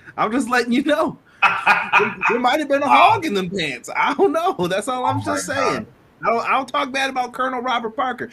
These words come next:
Speaker 1: Sister Sherry was hanging for a reason. That's
Speaker 2: Mm.
Speaker 1: all. I'm, I'm gonna just leave it at that.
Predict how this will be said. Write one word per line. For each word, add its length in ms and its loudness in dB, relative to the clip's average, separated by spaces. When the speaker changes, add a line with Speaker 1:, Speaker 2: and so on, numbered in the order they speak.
Speaker 1:
Sister 340 -4
Sherry 380 0
was 160 -2
hanging 320 -4
for 240 -2
a 20 -2
reason. 520 -6
That's 180 -4
Speaker 2:
Mm. 20 2
Speaker 1:
all. 160 2
I'm, 140 -6
I'm 120 -4
gonna 120 -4
just 120 -6
leave 200 4
it 80 -2
at 160 -4
that. 300 -4